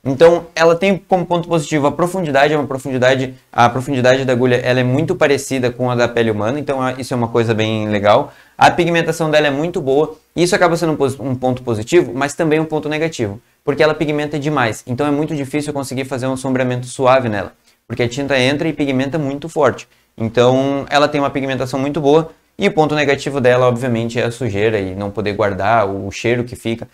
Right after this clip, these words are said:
Então, a pele de porco a gente nem usa mais hoje, nem faz sentido mais a gente usar a pele de porco, tá? Aí a gente tem as peles de silicone, certo? Mas é aquela pele, pele de silicone bem fininha, tá?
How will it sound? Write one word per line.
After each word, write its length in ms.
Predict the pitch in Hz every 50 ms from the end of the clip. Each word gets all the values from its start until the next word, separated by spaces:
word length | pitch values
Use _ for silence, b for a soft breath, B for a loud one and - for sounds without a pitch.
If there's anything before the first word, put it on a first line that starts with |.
| b b b b b
Então, 220 | - 165 165 208
a 60 | 202
pele 180 | 202 202 190 202
de 100 | 180 180
porco 240 | 185 185 185 185 196
a 40 | 190
gente 260 | 190 185 180 - 170
nem 160 | 180 202 196
usa 240 | 185 190 185 180 160
mais 240 | 143 147 147 131 120
hoje, 200 | 131 135 135 123
nem 180 | 127 135 151
faz 220 | - - 156 156 -
sentido 460 | - 160 151 135 - - 147 135 139
mais 220 | 127 120 120 117
a 60 | 120
gente 240 | 117 117 113 110 -
usar 320 | 117 104 110 107 107 - -
a 120 | - 120 110
pele 180 | - 110 117
de 100 | 120 127
porco, 280 | 135 123 101 92 - -
tá? 300 | - 98 98 117 120 b b b b b b b b b b _ _ _ _ _ _ _ _ _ _ -
Aí 100 | 165 190
a 80 | 214 226
gente 280 | 208 220 208 214 -
tem 180 | - 190 190 185
as 160 | 180 175 -
peles 340 | - - 175 185 180 175 156
de 120 | 151 165
silicone, 760 | 165 - - 175 165 190 - 160 175 185 175 143 101 104 - - _
certo? 380 | - - 123 123 131 127 127
Mas 320 | 127 139 147 147 143 143 -
é 200 | - 147 151 151
aquela 280 | 156 151 - 170 175 175
pele, 320 | 175 180 180 185 185 170
pele 240 | 175 - 185 175 175
de 80 | 151
silicone 420 | 160 - 147 143 - - 175 175 165
bem 280 | 143 131 175 202 233
fininha, 480 | 226 - 214 196 165 139 113 101 98 -
tá? 300 | - 104 101 104 104 -